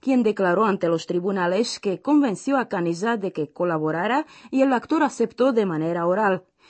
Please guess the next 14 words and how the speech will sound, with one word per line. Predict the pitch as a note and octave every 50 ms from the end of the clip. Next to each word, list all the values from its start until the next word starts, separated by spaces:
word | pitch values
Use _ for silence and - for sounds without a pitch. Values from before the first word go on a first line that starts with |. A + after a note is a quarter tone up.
| - - - -
No | C#4+ D4
se | - F4+ D#4+
trató | - D4 C4 C4 - B3+ C4+
de | B3 A#3
un | G#3+ G#3
compromiso | - A3+ A#3+ A#3+ A#3 A#3 A3 A3+ A#3 B3 - - B3+
escrito, | A#3+ A#3+ - - - A#3 B3 A#3+ - F3+ D#3+
ya | D#3 D#3+ D#3 D3+
que | - D#3+ D#3
según | - - F3 F3 E3+ F3
las | E3+ E3 -
normas | F#3 F#3 F#3 F#3 F#3 F3+ F3+ F3
de | F3 E3+
entonces | E3+ F3 - A3+ A3+ G#3 G#3 A#3 A#3+ A#3+ -